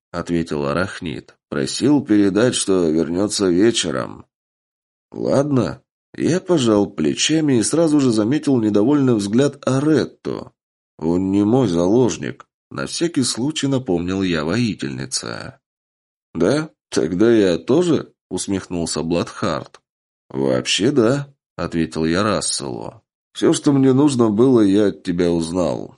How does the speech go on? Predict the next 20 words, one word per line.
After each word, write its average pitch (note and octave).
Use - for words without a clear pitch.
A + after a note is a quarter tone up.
Если C3
хочешь, D#3
можешь C3+
уйти B2
в B2
любое A#2
время». G#2+
Хм, C2
арахнид G#2+
задумался. F#2
«Вообще, G3+
если D#3
бы A2
я B2+
хотел, G#2+
я A#2+
бы E3
давно C#3+
уже F2
ушел», E2